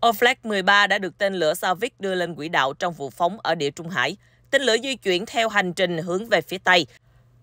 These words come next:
vì Israel muốn tránh công nghệ nhạy cảm rơi vào tay các nước láng giềng Trung Đông nếu xảy ra sự cố. Giám đốc điều hành E A E, Paul Levy, cho biết Oleg mười ba là phiên bản tiên tiến nhất của vệ tinh này, với khả năng giám sát radar độc đáo,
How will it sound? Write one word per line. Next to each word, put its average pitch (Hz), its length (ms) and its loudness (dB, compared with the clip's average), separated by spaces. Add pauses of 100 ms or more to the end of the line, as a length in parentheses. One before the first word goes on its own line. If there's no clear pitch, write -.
vì 233 200 2
Israel 240 440 4
muốn 208 260 -2
tránh 240 240 2
công 233 200 -2
nghệ 160 140 2
nhạy 156 180 2
cảm 151 320 2
rơi 208 200 6
vào 170 160 4
tay 175 240 2
các 208 180 -8
nước 214 180 -8
láng 196 220 0
giềng 185 200 -4
Trung 175 180 -6
Đông 180 240 2 (100)
nếu 156 140 -2
xảy 156 200 -2
ra 170 160 2
sự 131 220 -10
cố. 160 240 4 (760)
Giám 240 180 2
đốc 330 200 2
điều 208 180 0
hành 190 180 -2 (100)
E 214 100 -8 (100)
A 208 180 0
E, 208 120 -4 (440)
Paul 214 260 6
Levy, 185 440 2 (120)
cho 180 140 4
biết 190 220 0 (380)
Oleg 226 260 6 (100)
mười 202 160 -2
ba 185 220 2
là 196 120 4
phiên 185 220 -8
bản 143 200 2
tiên 180 220 -8
tiến 180 220 -8
nhất 285 160 -8
của 190 100 -6
vệ 165 160 -2
tinh 160 220 -8
này, 151 200 -2 (380)
với 214 160 6
khả 208 180 -4
năng 214 260 2
giám 202 160 2
sát 254 260 0
radar 185 300 2
độc 156 160 -4
đáo, 156 260 4